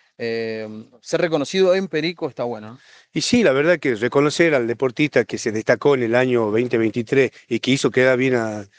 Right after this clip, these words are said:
Speaker 2: que hizo quedar bien a nuestra ciudad y a nuestra provincia es algo lindo, ¿no? Algo emocionante, y realmente, este, felicitar,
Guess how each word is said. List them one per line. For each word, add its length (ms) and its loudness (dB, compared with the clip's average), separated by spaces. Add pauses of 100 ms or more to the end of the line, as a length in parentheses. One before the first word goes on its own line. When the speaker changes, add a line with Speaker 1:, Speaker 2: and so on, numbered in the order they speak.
(140)
Speaker 2:
que 120 -6
hizo 200 -4
quedar 220 4
bien 140 2
a 60 2
nuestra 220 0
ciudad 400 2
y 80 -2
a 40 -4
nuestra 220 0
provincia 600 2 (320)
es 160 -2
algo 180 2
lindo, 300 2
¿no? 160 2
Algo 160 2
emocionante, 720 0 (340)
y 640 -4
realmente, 640 2
este, 380 -2
felicitar, 720 -2